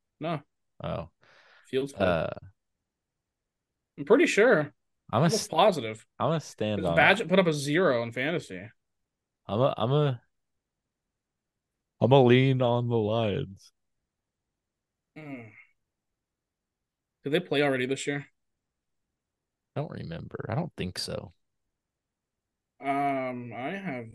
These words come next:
Speaker 1: no idea. Detroit Lions sketch.
Speaker 2: You, you
Speaker 1: Um,
Speaker 2: hurry up and pick.
Speaker 1: Nah, it depends on if they've played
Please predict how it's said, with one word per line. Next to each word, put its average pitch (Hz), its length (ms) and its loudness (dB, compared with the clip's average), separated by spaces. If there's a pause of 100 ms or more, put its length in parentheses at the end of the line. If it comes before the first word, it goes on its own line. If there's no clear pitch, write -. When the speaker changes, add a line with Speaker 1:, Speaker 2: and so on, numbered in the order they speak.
(120)
Speaker 1:
no 104 360 -16
idea. 85 760 -20 (680)
Detroit - 440 -20 (480)
Lions - 1000 -20 (420)
sketch. - 640 -20 (1800)
Speaker 2:
You, 135 60 -10
you 131 60 -8
Speaker 1:
Um, 127 720 -8
Speaker 2:
hurry 90 160 -4
up - 140 -10
and 78 100 -18
pick. - 360 -12 (1200)
Speaker 1:
Nah, 131 300 -2 (360)
it 147 120 -6
depends 139 360 -6
on 135 80 -6
if 131 100 -8
they've 123 220 -10
played 123 300 -8